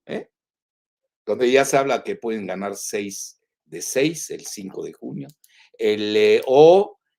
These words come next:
el, eh, y una recepción, bueno, va a ser fenomenal. Si ya lo recibían muy bien cuando era, cuando era líder de la oposición, y me consta, ¿eh? Bueno,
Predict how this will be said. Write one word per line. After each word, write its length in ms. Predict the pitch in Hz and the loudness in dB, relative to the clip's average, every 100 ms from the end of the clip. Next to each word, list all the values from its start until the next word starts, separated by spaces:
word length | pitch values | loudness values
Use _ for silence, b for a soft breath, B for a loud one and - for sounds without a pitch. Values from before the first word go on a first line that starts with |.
| _ | _
el, 460 | - 117 113 113 110 | -4 -2 0 -2 2
eh, 540 | 113 113 110 110 147 - _ _ - | 6 8 8 6 2 -8 _ _ -6
y 60 | |
una 180 | 127 175 | 0 2
recepción, 800 | 147 113 - - - - 110 151 | 2 0 -6 -12 -12 -4 -2 0
bueno, 220 | 208 - | -2 -2
va 80 | - | -8
a 40 | |
ser 280 | - - 85 98 85 73 _ | -14 -12 -12 -12 -14 -18 _
fenomenal. 760 | - 76 76 78 135 220 147 _ _ _ _ _ _ _ | -20 -18 -18 -12 -8 -8 -8 _ _ _ _ _ _ _
Si 160 | - | 0
ya 120 | 156 220 | 4 6
lo 140 | 160 | 4
recibían 480 | 123 113 123 143 131 | 0 -4 -4 -4 -4
muy 160 | 135 | -8
bien 280 | 135 175 139 | -6 -4 -6
cuando 260 | 110 98 107 | -8 -10 -8
era, 240 | 101 87 _ _ _ _ _ - _ _ _ _ _ _ _ _ _ _ _ | -8 -10 _ _ _ _ _ -20 _ _ _ _ _ _ _ _ _ _ _
cuando 360 | - 95 95 110 | -12 -8 0 2
era 200 | 107 90 | 2 0
líder 360 | 92 101 95 | -4 -6 -4
de 100 | 87 | -4
la 80 | 82 | -6
oposición, 480 | 78 95 - 175 226 | -10 -14 -6 -4 -4
y 80 | 117 | -6
me 140 | 98 | -4
consta, 540 | 117 107 98 - 98 | -2 -2 -4 -8 -6
¿eh? 120 | 147 - - | -6 -10 -18
Bueno, 260 | - 92 78 | -8 -6 -8